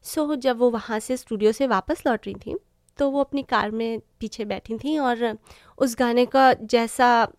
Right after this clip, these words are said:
आर डी जी ने बताया था कि ऐसा है, "आ, आजा, आ, आजा," that thing she was trying to rehearse, "आ, आ," that kind of। तो जब वो घर पहुँची, गाड़ी घर पहुँची, तो उनका driver बोला, "ताई,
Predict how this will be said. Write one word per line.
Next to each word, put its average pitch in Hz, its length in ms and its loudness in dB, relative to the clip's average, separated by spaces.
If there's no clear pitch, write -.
आर 226 120 2
डी 220 140 -4
जी 220 140 -6
ने 226 120 2
बताया 208 380 0
था 220 120 -8
कि - 200 -12
ऐसा 214 300 -2
है, 220 280 -8
"आ, 208 40 -12
आजा, 233 680 -8
आ, 233 60 -10
आजा," 240 480 -4
that 240 260 2
thing 302 240 2
she 269 200 0
was 254 160 -6
trying 247 440 -2
to 262 240 -2
rehearse, 240 540 2
"आ, 254 400 -4
आ," 247 300 -6
that 226 260 -2
kind - 240 -12
of। - 100 -18
तो 247 80 -2
जब 220 200 0
वो 220 100 0
घर 214 240 -4
पहुँची, 214 360 -4
गाड़ी 202 320 -4
घर 220 200 -4
पहुँची, 220 360 -10
तो 233 140 -6
उनका 220 240 -4
driver 208 340 0
बोला, 214 380 2
"ताई, 233 340 -2